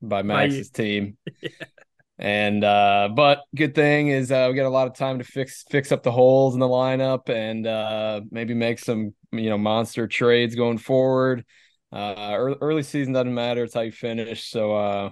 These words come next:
Speaker 1: looking forward to the end there. But yeah, excited to talk some Muskie tonight, get to all these Q and A's, a lot of good questions. So let's jump into that.
Speaker 2: Yeah, f-,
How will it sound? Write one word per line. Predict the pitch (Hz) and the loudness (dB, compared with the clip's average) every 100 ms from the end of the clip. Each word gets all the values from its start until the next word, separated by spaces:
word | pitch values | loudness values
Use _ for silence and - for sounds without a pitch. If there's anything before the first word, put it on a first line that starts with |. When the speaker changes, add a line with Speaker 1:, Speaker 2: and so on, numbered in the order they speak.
| - | -10
Speaker 1:
looking | 113 110 110 | -10 -8 -4
forward | - 110 | 0 0
to | 104 | 2
the | 107 | 2
end | 104 107 | 2 2
there. | 107 104 | 0 0
But | 107 | 2
yeah, | 107 | 2
excited | 104 - 117 107 | 2 0 -2 -2
to | |
talk | 107 120 113 | 2 2 2
some | 117 110 95 - - _ - | -2 -4 -6 -14 -20 _ 0
Muskie | 113 110 123 | 2 2 2
tonight, | 113 113 117 117 113 | 2 4 4 2 0
get | 120 113 | -4 -2
to | 113 | 0
all | 113 | 0
these | 110 104 | -2 -4
Q | - 123 113 | -4 -2 0
and | 110 | 0
A's, | 110 113 113 107 - _ 107 | 0 0 -2 -6 -12 _ -4
a | |
lot | 104 107 | -2 -2
of | 104 | -2
good | 107 101 | -6 -4
questions. | 110 107 - 101 98 95 | -2 0 -2 -8 -10 -10
So | - 98 98 92 _ _ _ _ _ _ - | -4 -2 -2 -6 _ _ _ _ _ _ -8
let's | 101 | -4
jump | - 113 101 | 0 0 2
into | 110 107 | 2 4
that. | 107 107 104 - - _ - | 4 4 4 0 -14 _ -4
Speaker 2:
Yeah, | 135 | 0
f-, | 143 | 0